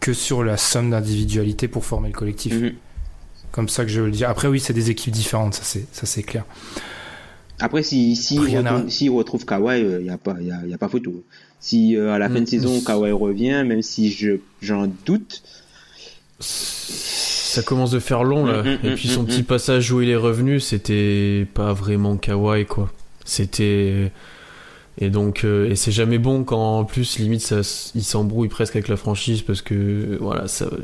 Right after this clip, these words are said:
Speaker 3: à ce niveau-là, ça va pas. C'est toujours plus compliqué de revenir après. Et ju-, s'il revient pas juste après le All-Star Break, ça va commencer d'être compliqué, quoi.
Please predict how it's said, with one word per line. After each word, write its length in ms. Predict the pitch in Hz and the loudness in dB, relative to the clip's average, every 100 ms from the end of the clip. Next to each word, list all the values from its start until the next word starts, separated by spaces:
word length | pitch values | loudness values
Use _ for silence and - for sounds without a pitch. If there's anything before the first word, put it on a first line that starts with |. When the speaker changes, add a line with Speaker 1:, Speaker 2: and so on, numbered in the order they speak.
| - | -6
Speaker 3:
à 60 | - | -8
ce 100 | - | -4
niveau-là, 260 | 101 104 104 | -2 0 0
ça 160 | - | -2
va 80 | 107 | -2
pas. 240 | 107 131 - - - | -2 -4 -6 -20 -12
C'est 140 | - | -8
toujours 280 | 98 107 110 | -4 -2 -2
plus 160 | - 110 | -2 -2
compliqué 440 | 113 101 107 117 | -2 -2 -2 -2
de 60 | 101 | 0
revenir 320 | 104 104 101 | 0 2 0
après. 320 | 101 - 131 - - - - - | 0 0 -2 -4 -16 -20 -20 -10
Et 220 | 104 101 98 | -2 0 0
ju-, 500 | 92 - - - - | 0 -2 0 -2 -2
s'il 220 | - - | -2 2
revient 240 | 117 131 127 | 2 2 2
pas 160 | 143 127 | 2 2
juste 280 | 113 123 | 0 0
après 280 | 123 113 135 | 0 0 2
le 120 | 120 | 2
All-Star 280 | 110 - 107 | 2 0 -2
Break, 400 | 101 135 - - - - - - - - - - - | 0 0 -2 -10 -14 -14 -12 -10 -8 -10 -12 -14 -16
ça 180 | - 110 | -2 -2
va 40 | |
commencer 840 | 104 117 117 113 123 123 123 120 117 | 0 2 2 2 2 2 4 4 2
d'être 180 | 110 - | 0 0
compliqué, 500 | 110 101 107 - 104 | -2 -2 -2 0 0
quoi. 200 | 107 | -2